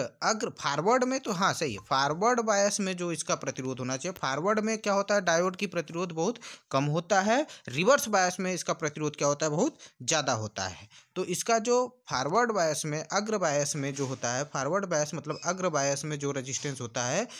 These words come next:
वन ओम से दो ओम के लगभग होना चाहिए, मतलब बहुत कम होना चाहिए।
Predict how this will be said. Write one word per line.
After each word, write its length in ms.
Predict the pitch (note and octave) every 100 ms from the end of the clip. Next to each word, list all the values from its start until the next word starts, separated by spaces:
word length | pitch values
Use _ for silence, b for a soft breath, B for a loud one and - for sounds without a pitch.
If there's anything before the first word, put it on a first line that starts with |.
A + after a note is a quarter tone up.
| B -
वन 220 | D#3 G3
ओम 120 | G3+
से 160 | G3 B3
दो 160 | F3 F#3 G#3 G#3 -
ओम 200 | D3 D#3
के 140 | D3 D3
लगभग 360 | B2+ B2+ A3
होना 180 | G3 C3+
चाहिए, 260 | A2+ G#2+ B2
मतलब 240 | D#3+ G#3
बहुत 240 | G3+ C4+ -
कम 140 | B3+ A#3+
होना 200 | E3+ C3+
चाहिए। 300 | G#2 F#2